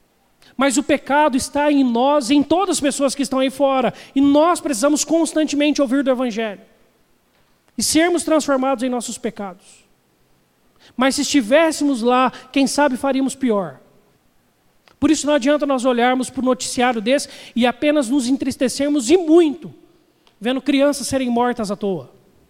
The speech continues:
Porque também tem muitos homens e mulheres se matando hoje em dia, destruindo as suas vidas,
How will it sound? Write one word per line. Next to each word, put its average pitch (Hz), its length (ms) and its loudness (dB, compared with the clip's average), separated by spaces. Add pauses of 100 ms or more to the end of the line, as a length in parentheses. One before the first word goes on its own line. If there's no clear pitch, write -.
(720)
Porque 254 240 -2
também 294 280 2
tem 285 180 -2
muitos 262 420 0
homens 285 360 2
e 269 40 -2
mulheres 247 400 0
se - 160 0
matando 302 540 0
hoje 226 180 -6
em - 20 -4
dia, 202 380 -6 (1160)
destruindo 294 680 2
as 254 80 -2
suas 247 260 -2
vidas, 196 680 -8